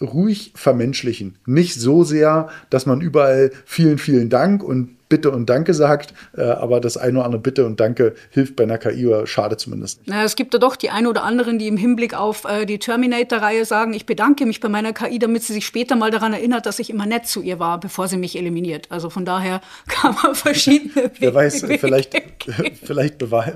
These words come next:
Speaker 1: bewährt sich dieses Verhalten in, äh, zehn Jahren, ja.
Speaker 2: Aber im Endeffekt ist ja diese,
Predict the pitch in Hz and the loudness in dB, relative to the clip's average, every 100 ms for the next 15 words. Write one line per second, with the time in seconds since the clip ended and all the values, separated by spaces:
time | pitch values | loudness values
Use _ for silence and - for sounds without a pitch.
0 | 120 110 120 123 107 113 107 117 110 113 | -8 -2 0 -2 -10 -14 -10 -8 -6 -6
1 | 113 104 107 101 101 104 - 113 104 101 | -8 -12 -12 -12 -12 -14 -10 -8 -8 -10
2 | 104 104 107 - _ _ _ - 226 185 | -10 -12 -12 -18 _ _ _ 0 2 0
3 | 285 285 302 302 285 233 240 240 208 214 | -2 -4 -6 -4 -4 -4 -2 -4 -4 -10